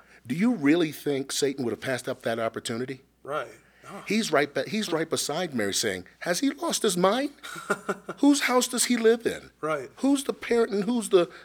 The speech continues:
Speaker 1: uh, child he-, or the, the, the son here?"
Speaker 2: Yeah, yeah.
Speaker 1: And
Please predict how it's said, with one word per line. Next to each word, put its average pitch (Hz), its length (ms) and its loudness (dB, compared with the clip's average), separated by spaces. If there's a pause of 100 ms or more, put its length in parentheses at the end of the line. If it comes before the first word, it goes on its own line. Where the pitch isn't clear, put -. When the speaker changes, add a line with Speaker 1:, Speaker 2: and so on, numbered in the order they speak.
(100)
Speaker 1:
uh, 160 140 2
child - 460 -2
he-, 127 80 -2
or 156 180 2
the, 160 100 -2
the, 165 280 0
the 139 160 4
son 247 320 2
here?" 87 320 -2
Speaker 2:
Yeah, 135 240 -4 (160)
yeah. 131 180 -6 (500)
Speaker 1:
And 143 440 -2